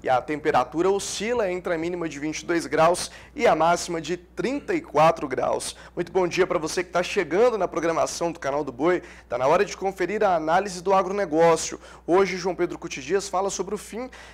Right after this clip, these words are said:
da cop vinte e sete, a Conferência das Nações Unidas e o desenvolvimento agroeconômico brasileiro.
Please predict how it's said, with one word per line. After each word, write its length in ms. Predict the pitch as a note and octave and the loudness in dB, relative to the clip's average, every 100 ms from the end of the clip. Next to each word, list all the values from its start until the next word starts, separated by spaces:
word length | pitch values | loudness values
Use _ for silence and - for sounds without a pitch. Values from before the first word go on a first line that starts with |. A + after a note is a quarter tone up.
| - | -6
da 360 | C3+ D#3 C#3+ | 4 6 6
cop 280 | C#3+ F3 E3 | 4 2 2
vinte 180 | D3 F3 | -4 -6
e 40 | |
sete, 420 | - D3+ C3+ - A#2+ | -2 2 2 0 -4
a 80 | |
Conferência 540 | A2 D3 C3+ C#3+ D#3+ D3+ | -4 -6 -4 -4 -4 0
das 180 | D3+ D3+ | 0 0
Nações 400 | D3 - C#3 E3 | -6 -6 -8 -6
Unidas 540 | F#3+ G#3 A3+ A3+ F3+ | -4 -2 -2 -4 -4
e 40 | |
o 100 | F#3 | -10
desenvolvimento 960 | C#3+ C3+ A3 G#3 F3+ E3 C#3+ D#3 E3+ D#3+ | -10 -8 -6 -6 -6 -6 -4 -4 -2 2
agroeconômico 760 | D#3 D3+ F3 F3 F3 C#3 B2 C3+ | 2 2 -2 -2 -6 -6 -6 -2
brasileiro. 480 | C3+ C#3+ D3+ - | 0 0 -4 -6